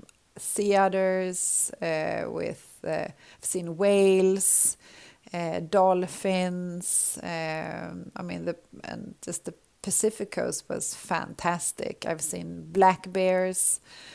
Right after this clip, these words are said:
uh, I mean, yeah, even tarantulas in the desert and, and rattlesnakes, uh, black widows.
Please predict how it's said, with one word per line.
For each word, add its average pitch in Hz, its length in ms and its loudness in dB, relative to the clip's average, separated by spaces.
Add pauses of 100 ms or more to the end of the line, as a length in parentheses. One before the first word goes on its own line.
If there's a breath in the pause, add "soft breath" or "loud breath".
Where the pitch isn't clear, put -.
(300 loud breath)
uh, 180 60 -6
I 175 280 -4
mean, 180 280 -8
yeah, 165 220 -6 (200)
even 170 380 -8
tarantulas 180 1200 2 (140)
in 165 200 -10
the 165 80 -2
desert 175 640 -2 (120)
and, 156 340 -12 (1000 loud breath)
and 185 180 0
rattlesnakes, 202 1300 6 (120)
uh, 185 60 -6
black 202 400 0
widows. 196 800 2